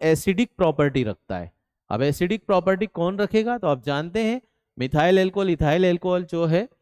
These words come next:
वो तो न्यूट्रल होते हैं, लेकिन फिनॉल जो है उसमें एसिडिक प्रॉपर्टी होती है। तो फिनॉल जो है उसका राइट आंसर है। फिनॉल एसिडिक नेचर का होता है और वो ब्लू लिटमस को रेड में कन्वर्ट कर देता है।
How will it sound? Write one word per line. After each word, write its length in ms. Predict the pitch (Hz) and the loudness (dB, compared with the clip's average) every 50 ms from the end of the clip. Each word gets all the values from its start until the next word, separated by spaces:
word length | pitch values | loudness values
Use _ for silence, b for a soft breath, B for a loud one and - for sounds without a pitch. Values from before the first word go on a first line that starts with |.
| _ _ _ _ 131 | _ _ _ _ -4
वो 120 | 139 160 | -2 -2
तो 140 | 165 - 165 | -2 -2 -4
न्यूट्रल 420 | 156 143 143 135 135 156 165 180 | -4 -4 -6 -4 -2 0 2 2
होते 260 | 175 170 165 - 190 190 | 2 0 0 -2 -2 -2
हैं, 140 | 196 226 277 b b b b b - | -2 -4 -6 b b b b b -4
लेकिन 220 | 147 160 180 214 | -4 -4 -4 -6
फिनॉल 500 | 202 - - 185 185 190 202 226 247 247 | -8 -6 -4 -2 0 2 2 2 2 2
जो 160 | 202 220 208 208 | 2 2 2 4
है 200 | 202 202 190 175 | 4 2 2 0
उसमें 280 | 165 - - 175 175 | -2 -4 -4 -2 -2
एसिडिक 360 | 170 156 - 170 160 165 160 | -2 -2 -2 -2 -2 -2 -2
प्रॉपर्टी 460 | - 165 143 139 139 139 135 127 139 123 | 0 0 0 2 2 0 0 0 -2 -2
होती 360 | 117 110 - - 110 101 95 | -2 -4 -6 -8 -8 -8 -8
है। 80 | 90 - _ _ _ _ _ - | -10 -12 _ _ _ _ _ -14
तो 60 | 123 | -14
फिनॉल 460 | 110 - - 147 160 180 202 220 233 226 | -12 -10 -8 -4 -2 -2 0 0 -2 -2
जो 180 | 185 190 180 | -2 -2 0
है 140 | 165 175 214 | 0 0 -2
उसका 420 | 247 214 - - - 165 180 - - | -4 -6 -12 -8 -6 -4 -4 -4 -6
राइट 340 | - 120 120 127 135 139 143 | -6 -4 -2 -2 0 0 -2
आंसर 380 | 143 143 147 143 - 175 175 170 | -2 -4 -4 -4 -2 -2 0 0
है। 180 | 196 247 294 - _ _ _ _ _ _ | 0 -2 -4 -6 _ _ _ _ _ _
फिनॉल 480 | - 156 160 180 185 214 247 294 302 - _ _ _ _ _ _ | -6 -4 -2 0 0 0 0 -2 -4 -6 _ _ _ _ _ _
एसिडिक 600 | - 127 131 - - 160 160 202 208 - _ _ - - - | -4 -2 -2 0 0 0 0 0 -2 -4 _ _ -14 -12 -8
नेचर 420 | 127 123 139 143 - 190 202 214 | -4 -4 -4 -2 -2 -2 -2 -2
का 140 | 208 220 202 | 0 0 2
होता 240 | 190 185 175 - 196 | 2 2 0 0 0
है 140 | 220 254 254 | 0 -2 -2
और 200 | - 151 151 147 | -2 -2 -2 0
वो 380 | 151 185 233 269 269 - _ _ _ _ _ _ _ _ - | 0 2 2 2 0 -4 _ _ _ _ _ _ _ _ -12
ब्लू 220 | 117 120 165 220 233 | -4 -2 0 2 2
लिटमस 420 | 214 202 175 160 165 165 156 - | 2 2 2 2 0 -2 -4 -2
को 260 | - 214 240 311 - - | 0 0 0 0 0 -4
रेड 280 | 127 135 143 143 139 147 | -2 0 0 0 0 0
में 140 | 160 208 | -2 -4
कन्वर्ट 420 | 226 - 180 147 143 123 120 110 - | -2 0 0 0 0 0 -2 -2 -2
कर 160 | - 113 104 | -2 -4 -4
देता 340 | 87 87 101 90 - - 73 | -4 -4 -8 -8 -8 -10 -12
है। 160 | 78 80 80 | -12 -14 -16